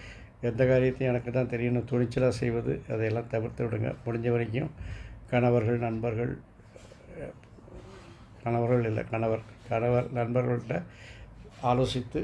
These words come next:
ஒரு டீம் ஒர்க்கா வேலை பாருங்க. அது குடும்ப பெண்ணா இருந்தாலும் சரி, தொழில் செய்யற பெண்ணா இருந்தாலும் சரி. குடும்பம்னா உறவினர்களை கூட்டி வச்சுக்கோங்க. தொழில் செய்யும் பெண்களா இருந்தா அதிகாரிகள், நண்பர்களோட ஆலோசனைப்படி செய்யுங்க. தன்னிச்சையாக செயல்பட்டால் ததிகரணம் போட வேண்டியிருக்கும். ஞாபகம் வச்சுக்கோங்க.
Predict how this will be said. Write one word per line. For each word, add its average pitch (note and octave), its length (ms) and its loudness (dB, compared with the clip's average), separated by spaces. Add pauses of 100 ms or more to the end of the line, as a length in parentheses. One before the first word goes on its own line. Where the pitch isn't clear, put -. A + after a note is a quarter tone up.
(100)
ஒரு B2 220 -6
டீம் C3 220 0
ஒர்க்கா C3 280 2
வேலை A#2 180 2
பாருங்க. A2 360 -2 (120)
அது A#2+ 200 0
குடும்ப A#2+ 240 4
பெண்ணா A#2 280 2
இருந்தாலும் A2+ 280 0
சரி, C#3 140 2
தொழில் A#2 320 6
செய்யற A2+ 220 2
பெண்ணா A2 220 0
இருந்தாலும் G#2+ 380 0
சரி. A2 140 -4 (460)
குடும்பம்னா C3 500 4
உறவினர்களை A#2+ 480 4
கூட்டி A#2+ 240 0
வச்சுக்கோங்க. A#2 500 0 (960)
தொழில் B2+ 300 4
செய்யும் A#2 200 4
பெண்களா A#2 280 2
இருந்தா A2+ 220 0
அதிகாரிகள், A#2 500 4
நண்பர்களோட A2+ 440 2
ஆலோசனைப்படி A2+ 580 0
செய்யுங்க. A#2 380 -2
தன்னிச்சையாக A#2+ 540 4
செயல்பட்டால் A#2 640 -2 (760)
ததிகரணம் A#2 560 2
போட A2+ 140 2
வேண்டியிருக்கும். G#2 520 0 (100)
ஞாபகம் A2+ 260 2
வச்சுக்கோங்க. G#2+ 420 -4